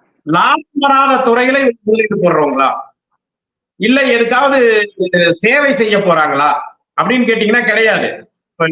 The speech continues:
இன்னும் சொல்ல போனா இதுல இன்னும் நிறைய மாணவர்கள் வெளிச்சத்துக்கு வரப்போகுது. நிறைய மாணவர்கள் வந்து புகார் அளிக்க தயாரா இருக்கிறதா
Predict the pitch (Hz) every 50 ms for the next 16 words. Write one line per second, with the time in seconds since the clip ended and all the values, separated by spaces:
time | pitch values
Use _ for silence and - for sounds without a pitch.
0 | 160 160 165 175 196 247 269 269 262 247 254 247 247 247 254 247 254 262 247 240
1 | 233 226 226 247 262 247 226 220 233 254 254 254 240 233 240 254 262 262 247 247
2 | 240 233 226 233 240 233 262 247 254 226 208 214 214 226 233 233 233 220 196 180
3 | 170 156 165 185 208 226 233 233 226 220 226 240 240 240 226 214 214 226 226 233
4 | 220 214 208 233 240 240 233 220 208 202 208 - - 175 180 202 214 220 233 233
5 | 226 220 202 208 196 208 208 196 196 220